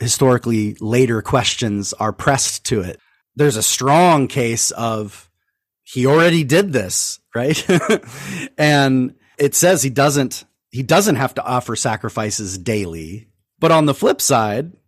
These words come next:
uh, at all times and living to make intercession, permanent priesthood, all the first half of it is highlighting that ongoingness. And I feel like that word perfect, I know I,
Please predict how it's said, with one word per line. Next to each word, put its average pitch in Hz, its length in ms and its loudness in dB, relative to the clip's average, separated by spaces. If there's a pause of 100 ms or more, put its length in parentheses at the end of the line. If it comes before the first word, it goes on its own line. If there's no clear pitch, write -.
(580)
uh, 127 240 -2
at 160 260 4
all 170 180 4
times 147 800 0 (420)
and 127 560 0 (300)
living 151 680 2 (120)
to - 100 -2
make 147 260 2
intercession, 139 840 -2 (100)
permanent 143 380 0
priesthood, 143 440 -2
all 135 180 2
the 131 80 -6
first 175 320 -2
half 110 200 0
of 107 160 -6
it 110 220 -8 (840)
is 135 360 2
highlighting 131 680 2
that 120 280 -2
ongoingness. 127 1080 0 (380)
And 113 420 -2 (240)
I 139 80 -2
feel 214 160 2
like 202 180 2
that 151 180 2
word 147 220 4
perfect, 156 380 0
I 127 80 2
know 143 140 4
I, 120 220 2